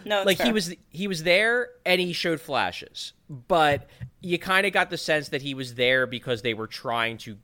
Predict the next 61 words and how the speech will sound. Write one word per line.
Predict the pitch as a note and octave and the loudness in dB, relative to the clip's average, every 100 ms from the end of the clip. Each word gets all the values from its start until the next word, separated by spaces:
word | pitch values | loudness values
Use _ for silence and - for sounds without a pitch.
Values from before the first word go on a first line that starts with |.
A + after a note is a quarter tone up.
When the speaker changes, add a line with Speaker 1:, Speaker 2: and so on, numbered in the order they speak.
| _ | _
Speaker 2:
you | A#2 | -10
know, | G#2+ F#2+ F2+ - _ _ | -6 -6 -8 -12 _ _
they | - | -2
were | F3 | 0
trying | E3+ A3+ G#3 G3 | 2 2 4 2
to | |
help | D3 B2+ A#2 | 2 -2 0
him. | B2+ A#2 | -4 -2
They | A2+ | -4
were | A2 | -4
trying | - D#3 | -2 0
to | D3 | 2
put | D3 | 0
him | C3 | -2
with | A#2+ | -4
good | B2 G#2+ | -6 -4
line | G2+ G2 | -4 -4
mates, | G2 F#2+ - - | -6 -8 -10 -14
and | G#2 G2+ | -12 -10
it | |
was | G2+ G#2+ | -10 -8
like, | G#2 | -8
okay, | G#2 A#2 A#2+ G#2 | -6 -8 -6 -4
well, | G2+ G#2 | -4 -6
maybe | A2+ D3 D3+ | -4 -6 -8
he's | C#3 | -10
not | C3 A#2 | -8 -6
a | |
second | A2+ C#3+ B2+ B2 | -6 -8 -8 -8
line | A#2 G#2+ | -10 -8
caliber | A#2 A2 G#2 G2 | -8 -6 -6 -8
player | G2 G#2+ G2 F2+ | -10 -8 -6 -8
yet, | F2 A2+ G#2 F2+ _ _ _ | -8 -4 -4 -6 _ _ _
but | - A#2 | -8 -6
we | A2+ | -8
put | - B3 | 0 0
him | C#4 | 0
with | C#3+ | -6
second | - A#2 A2+ | -8 -8 -8
line | G#2+ | -12
caliber, | G2+ G#2 G2 G2 - - | -8 -8 -8 -12 -18 -12
caliber | A2+ G2+ G2 | -10 -8 -12
players, | G#2+ G2+ G2 | -12 -10 -10
and | G#2 | -10
that | A2+ G#2+ | -12 -12
line | A#2+ D3 D#3 C#3 A#2 | -12 -10 -8 -8 -10
will | G2+ | -14
be | F#2 G2 | -12 -12
a | |
second | G2 A#2 G2+ G2 | -12 -12 -14 -14
line | F#2 | -16
caliber | F2+ G2 F2 E2+ E2 | -14 -14 -14 -16 -18
line. | F#2 E2+ - - - - | -16 -18 -20 -20 -20 -14
To | E3+ | -10
me, | E3 C#4 | -8 -8
Joel | E3+ F3 E3 | -8 -8 -6
Farabee | C#3+ C#3 C3 A#2 G#2 | -6 -4 -6 -8 -10
is | F#2 - _ _ | -12 -16 _ _
one | B2+ B2 C3 C3 | -20 -8 -8 -6
of | B2+ G#2+ | -8 -12
the | A#2 A2+ A2 G#2 | -14 -12 -12 -12